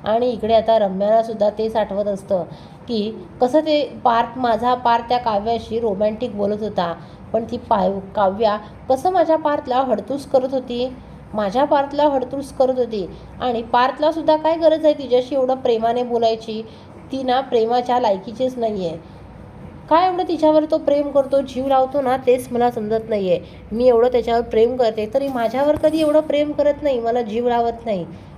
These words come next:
पण त्या हडतूस करणाऱ्या काव्याच्या नुसतं पुढे पुढे करत असतो, अपमान करून घेतो नुसता तिच्याकडून.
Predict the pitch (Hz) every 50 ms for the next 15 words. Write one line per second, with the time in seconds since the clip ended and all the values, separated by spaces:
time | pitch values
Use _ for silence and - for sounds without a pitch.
0 | - - 262 254 226 220 240 240 226 180 196 196 208 208 277 294 285 - - 277
1 | 269 269 277 269 269 269 269 254 226 214 226 254 254 247 247 240 240 254 254 -
2 | - - 233 254 254 - 233 226 254 247 247 247 254 247 240 226 226 226 233 220
3 | 202 - - 202 185 160 - - - - - - - - - 254 220 233 269 302
4 | 330 339 339 320 311 311 320 302 294 294 294 294 285 277 254 254 262 262 254 262
5 | 254 247 240 233 233 233 214 196 180 160